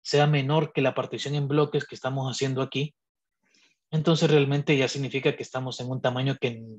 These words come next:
no vale la pena hacer más división en bloques. Significa que ya la diferencia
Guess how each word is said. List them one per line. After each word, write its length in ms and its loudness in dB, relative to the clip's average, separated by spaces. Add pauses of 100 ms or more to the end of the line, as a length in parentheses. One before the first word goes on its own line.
(100)
no 220 -2
vale 180 2
la 160 -2
pena 200 -2
hacer 280 -4
más 140 0
división 340 -6
en 100 -12
bloques. 420 0 (380)
Significa 520 0
que 140 2
ya 280 2 (640)
la 180 0
diferencia 760 2